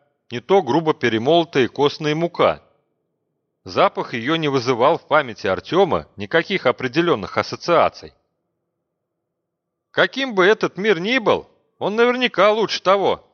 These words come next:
который мы покинули. "Будем надеяться". "Значит, ты привёл сюда вездеход ночью? На четырёх лапах?" "Ты спас нас всех!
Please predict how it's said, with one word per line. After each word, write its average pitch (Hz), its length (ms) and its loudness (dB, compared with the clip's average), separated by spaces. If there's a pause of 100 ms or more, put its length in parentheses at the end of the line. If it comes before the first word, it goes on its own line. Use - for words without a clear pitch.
который 160 400 2
мы 127 140 -6
покинули. 107 600 -4 (1500)
"Будем 165 460 0
надеяться". 165 880 0 (1800)
"Значит, 160 520 -2
ты 190 100 0
привёл 190 400 2
сюда 190 300 0
вездеход 165 540 -2
ночью? 180 560 0 (420)
На 131 100 -4
четырёх 220 500 2
лапах?" - 540 0 (1200)
"Ты 156 140 0
спас 214 380 0
нас 233 200 0
всех! 190 580 0